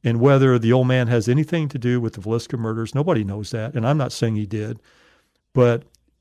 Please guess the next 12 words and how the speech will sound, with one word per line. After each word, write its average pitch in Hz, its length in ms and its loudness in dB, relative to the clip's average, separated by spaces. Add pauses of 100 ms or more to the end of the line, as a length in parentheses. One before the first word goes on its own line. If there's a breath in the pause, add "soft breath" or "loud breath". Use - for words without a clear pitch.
I 120 80 -2
think 170 300 0
because 127 540 0 (320)
how 127 180 -2
chilling 160 520 4
it 123 140 0
was 123 300 2
when 117 100 -4
I 104 60 -4
saw 135 260 -4
the 139 80 -2
picture, 139 540 -4